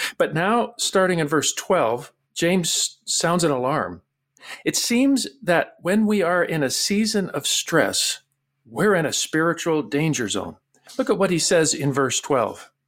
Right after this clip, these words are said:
"Blessed is the one who perseveres under trial, because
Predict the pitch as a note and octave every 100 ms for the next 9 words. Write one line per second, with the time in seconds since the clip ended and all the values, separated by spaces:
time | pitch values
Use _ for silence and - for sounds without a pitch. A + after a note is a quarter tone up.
0 | _ - A#3 B3 B3 F#3+ F3+ F3+ E3 F3
1 | F3+ F3 D#3 D#3+ - - F3 F3 D3 F#3+
2 | A#3+ A#3 - F3 F#3 F3 - D3+ A2+ F#2
3 | - _ _ _ - - D3 B2+ -